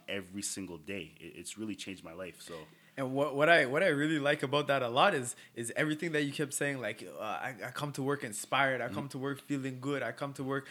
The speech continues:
Speaker 2: ready, like, ready to, ready to learn more, um, you, you talked about how you're reading, and all these books, the kind of information that's
Speaker 1: Mm-hmm,
Speaker 2: going
Speaker 1: mm-hmm.
Speaker 2: in your head is,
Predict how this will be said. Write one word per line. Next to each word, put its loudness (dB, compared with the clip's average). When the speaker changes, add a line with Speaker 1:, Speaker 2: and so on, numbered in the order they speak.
Speaker 2:
ready, 2
like, -2
ready 0
to, -2
ready 0
to -2
learn 2
more, 0
um, -4
you, -4
you -4
talked 0
about 2
how 6
you're 2
reading, -4
and -4
all 4
these -4
books, 0
the -4
kind 2
of 0
information -2
that's -2
Speaker 1:
Mm-hmm, -8
Speaker 2:
going 2
Speaker 1:
mm-hmm. -4
Speaker 2:
in -6
your -2
head 4
is, -4